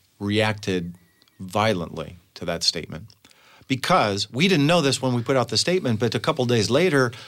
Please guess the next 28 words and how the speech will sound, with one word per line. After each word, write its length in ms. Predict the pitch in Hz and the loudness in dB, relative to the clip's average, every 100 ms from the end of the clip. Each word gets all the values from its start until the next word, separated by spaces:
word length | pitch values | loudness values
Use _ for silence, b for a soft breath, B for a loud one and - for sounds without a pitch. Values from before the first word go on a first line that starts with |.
| B B - | B B -4
tens 300 | - 180 160 | 2 4 4
of 120 | 147 | 4
thousands, 600 | 139 135 143 123 131 131 | 4 4 4 2 0 0
fifty 340 | - 165 - 147 | 0 0 0 0
thousand, 420 | 143 135 131 131 | 2 4 4 4
then 260 | 123 127 113 - - _ _ - - | 4 2 0 -4 -20 _ _ -18 -6
hundreds 460 | - 226 214 135 | 0 2 4 2
of 100 | 135 | 2
thousands 460 | 143 139 143 135 127 | 0 2 2 2 0
of 80 | 123 | -2
people 360 | - 175 131 107 | -4 0 0 0
came 340 | - 170 156 | -4 -4 -2
out 200 | 143 147 | 0 0
on 120 | 127 | 2
the 80 | 113 | 0
streets 420 | - - 139 - | 0 0 -2 0
of 120 | 101 107 | -2 0
Russia. 400 | 139 - 87 90 B B B B B B - | 0 -2 -8 -12 B B B B B B -8
The 100 | 95 | -2
last 380 | 104 160 165 - | 2 2 2 2
time 180 | 131 | 2
that 140 | 113 107 | 2 2
had 100 | 101 | 2
happened, 340 | 143 170 120 | 0 0 0
by 160 | 104 98 | 2 2
the 100 | 95 | 2
way, 400 | 95 95 101 107 - | 2 2 0 -4 -6
was 400 | 107 104 95 | 0 2 2